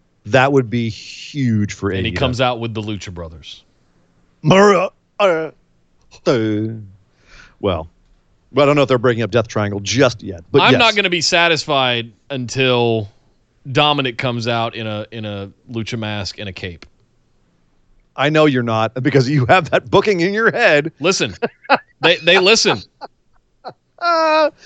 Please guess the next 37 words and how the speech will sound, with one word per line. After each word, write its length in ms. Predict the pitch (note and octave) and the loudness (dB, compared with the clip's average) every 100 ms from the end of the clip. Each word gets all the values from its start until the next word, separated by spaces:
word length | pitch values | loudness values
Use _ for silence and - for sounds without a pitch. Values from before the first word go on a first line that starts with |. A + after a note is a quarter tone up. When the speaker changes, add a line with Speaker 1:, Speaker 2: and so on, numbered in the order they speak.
| - - - | -20 -20 -6
Speaker 2:
Hi, 140 | F#3+ | 4
guys. 180 | F3+ E3+ | 6 6
Speaker 1:
oh 20 | |
my 140 | D#3 C#3 | 4 2
God. 240 | C3 B2+ | 4 4
Speaker 2:
W 20 | A#2+ | 2
W 180 | D3+ D3+ | 0 -2
E, 120 | D3 | -2
how 120 | C#3+ | -2
you 40 | D#3+ | 4
Speaker 1:
We're 60 | G3 | 4
Speaker 2:
doing? 60 | F#3 | 4
Speaker 1:
just 220 | A3 - | 2 2
gonna 180 | A3 G3+ | -2 0
get 300 | F3 F3 D3 | 2 0 0
Dominic 480 | D#3+ E3 E3 D#3+ | 0 2 0 0
in 60 | D#3 | -2
a 40 | |
sweatshirt, 540 | C#3 - C#3+ - C3+ C3 | -4 0 0 2 -2 -2
the 60 | |
same 260 | A#2+ F3 F3 | -2 -2 2
way 80 | E3 | 2
he 100 | D3+ | 2
came 280 | - C#3 C3+ | 2 2 4
out 180 | C3 | 4
as, 100 | B2 A2 | 4 0
with 180 | C3 A#2 G#2 | -4 -4 -8
Brock. 420 | - B2 A2+ A2 - _ _ _ | 0 4 4 2 -4 _ _ _
Just 340 | - G3+ - - | 0 2 2 -4
have, 400 | C3+ A3+ C4+ D3+ E3 | 0 0 -2 -8 -4
Dominic 460 | C#3 D#4 G4 F4+ - | 0 2 2 -2 0
is 180 | E3+ B2+ | 0 0
actually 420 | D3 A3+ - D#3+ | -2 0 0 0
real. 400 | A#2 B2+ D#3 G#3 | 0 -6 2 2
Like, 220 | D#3+ D3+ C#3+ | 4 0 0
let's, 320 | D#3 C#4 - - | 2 2 0 -12
let's, 380 | C#3 D#3+ C4 - | -8 -4 -4 -6